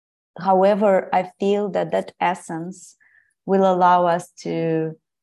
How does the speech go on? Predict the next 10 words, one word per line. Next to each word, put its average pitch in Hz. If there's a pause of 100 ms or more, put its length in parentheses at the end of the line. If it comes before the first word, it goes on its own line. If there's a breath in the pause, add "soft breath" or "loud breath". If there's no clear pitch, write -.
(120)
you 196
know, 170 (300)
it's 208
not 233
just 247
about 190 (260)
intellectual 165
knowledge. 156 (500 soft breath)
It's 196
about 175